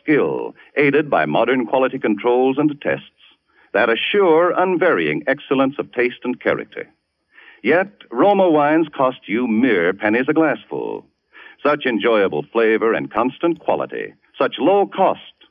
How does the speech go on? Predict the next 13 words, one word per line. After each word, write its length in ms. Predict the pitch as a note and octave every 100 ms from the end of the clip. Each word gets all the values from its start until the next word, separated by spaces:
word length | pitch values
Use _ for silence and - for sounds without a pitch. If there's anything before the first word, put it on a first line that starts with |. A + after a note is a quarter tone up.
| _ _
such 200 | B2+ A2+
high 420 | - C#3 D3+ D3+
wine 460 | D3 C3+ D3+ D#3+ D#3+
value, 500 | E3+ D#3 C#2 B1 G1+ _ _ _ -
have 200 | A2+ G#2+
made 320 | F3 F#3+ D#3+
Roma 460 | A2 C3+ G#2 F#2+ G#2
by 320 | A#2+ D#3+ F#3 G3
far 460 | G3+ F#3 F#2 D#2 F2+
America's 560 | G#2 A2+ C#3 C3 C#3+ -
largest 560 | A2 B2 A#2+ A2+ B2 - -
selling 320 | B2 B2 A#2+
wines, 540 | A#2+ G2+ D2 - -